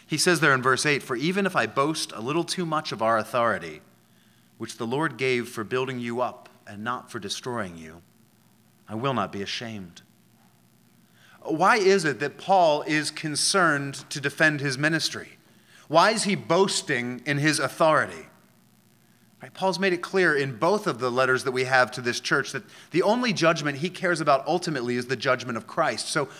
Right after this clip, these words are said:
why does Paul bother sort of defending himself to the Corinthians?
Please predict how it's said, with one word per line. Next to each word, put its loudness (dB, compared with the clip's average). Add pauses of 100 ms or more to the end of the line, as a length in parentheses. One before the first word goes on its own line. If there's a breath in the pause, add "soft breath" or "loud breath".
(120 loud breath)
why 6
does 0
Paul 4
bother 2 (200 loud breath)
sort -4
of -8
defending 0
himself -2
to -2
the -2
Corinthians? -6